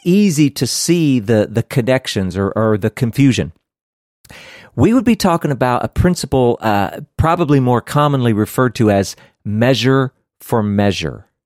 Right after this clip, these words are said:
right? Now, you think back in the Old Testament, you got, like, eye for eye and tooth for tooth. People really misunderstand that. They,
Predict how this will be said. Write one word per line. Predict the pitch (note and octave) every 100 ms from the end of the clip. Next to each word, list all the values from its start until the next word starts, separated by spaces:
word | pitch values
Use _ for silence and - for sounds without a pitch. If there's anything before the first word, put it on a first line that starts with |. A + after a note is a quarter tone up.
| _ _ _ _ _ _ _ _
right? | F#2+ A2+ - - -
Now, |
you | G2 A2
think | - B2+ -
back | G#2+ -
in |
the | F2+
Old | C3+ C3+
Testament, | A#2 - G#2
you | F2
got, | G2+ F2+
like, | F#2 E2+ -
eye | G2+ G#2
for | G#2 E2+
eye | G2 G2+
and | G2
tooth | - A2
for | - F2+
tooth. | D3 C#3 - - - _
People | - F#3 F3
really | A#2+ C3 C#3 D3
misunderstand | C3 - A2 F#2+ - D#3+ G3 F2+
that. | - -
They, | A2+